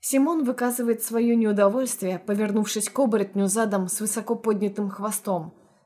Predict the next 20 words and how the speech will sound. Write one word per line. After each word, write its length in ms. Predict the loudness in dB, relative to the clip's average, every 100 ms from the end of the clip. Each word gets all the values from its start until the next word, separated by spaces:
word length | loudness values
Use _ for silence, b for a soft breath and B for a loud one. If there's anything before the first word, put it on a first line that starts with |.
| -8
Вот 220 | -6 -4
это 200 | -8 -6
смелость! 680 | -4 2 2 2 0 -4 -12 b b b
Перед 260 | 0 2 0
королем! 640 | 2 4 4 2 0 -4 -16 _ _ _ _ _ _ _ _ _ _ -4
"Это 340 | -4 0 -2 2
у 220 | 0 4
оборотней 560 | 2 4 0 -2 -6 -2
он 180 | -2 -2
король, 400 | -2 0 -2 -4 -16 b b
а 100 | 0
для 180 | 2
меня 280 | 0 0 0
просто 340 | 0 -2 -2 -2
человек 580 | -2 -2 0 -2 -2
или 200 | -2 -2
писец, 680 | -4 -2 0 2 0 -2 -6 b b
уж 180 | -6 -4
как 240 | -2 -2
повезет. 560 | 0 0 2 0 0 -2